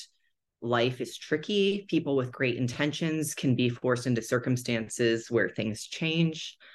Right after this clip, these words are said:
And even if everything aligns and that person does stick with you for your whole life because nothing bad happens, they're, they're going to die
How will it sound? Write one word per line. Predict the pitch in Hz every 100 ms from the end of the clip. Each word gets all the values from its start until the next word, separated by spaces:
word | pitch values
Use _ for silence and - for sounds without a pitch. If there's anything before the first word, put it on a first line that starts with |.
| - -
And | 127 135 123
even | 151 160
if | 120 139 139 - - _ -
everything | 135 131 139 135 135
aligns | 123 117 117 123 127 123
and | 123
that | 117 -
person | 147 156 139
does | 139 139
stick | - 151
with | 143 139
you | 139 135 131 - _
for | 156
your | 135
whole | 131 151
life | 139 135 135 - - _ - -
because | 139 147 131 120 - -
nothing | 135 139 135 139
bad | 131
happens, | 131 120 135 123
they're, | 151 143 143
they're | 151
going | 160 180
to | 165
die | 117 113 -